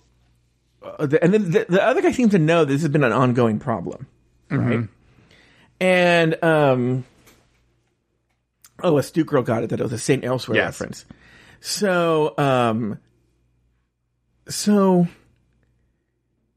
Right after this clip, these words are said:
Speaker 1: he goes, I, I don't know how it came, but he goes, "Oh, Martin Sheen," right?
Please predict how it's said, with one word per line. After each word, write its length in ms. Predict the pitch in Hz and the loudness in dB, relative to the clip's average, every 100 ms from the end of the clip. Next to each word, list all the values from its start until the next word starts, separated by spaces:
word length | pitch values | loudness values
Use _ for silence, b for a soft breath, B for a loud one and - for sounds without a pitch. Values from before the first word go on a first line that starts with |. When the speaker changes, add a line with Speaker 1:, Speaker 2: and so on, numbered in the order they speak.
| _ _ _ _ _ | _ _ _ _ _
Speaker 1:
he 200 | 156 175 | -6 -2
goes, 380 | 170 170 156 - - - - | 2 2 2 -2 -20 -20 -4
I, 160 | 165 208 185 | -2 0 0
I 80 | |
don't 120 | 294 381 | 0 0
know 120 | 277 | 0
how 160 | 233 | 0
it 80 | 214 | 0
came, 120 | 220 | 0
but 60 | 185 | 0
he 60 | 170 | 2
goes, 180 | 151 151 | 0 0
"Oh, 140 | - 247 | -2 0
Martin 320 | 165 233 202 | 2 2 0
Sheen," 540 | - 247 185 110 110 - _ | 0 2 2 0 -6 -10 _
right? 440 | 135 135 202 214 | -6 -2 -2 -6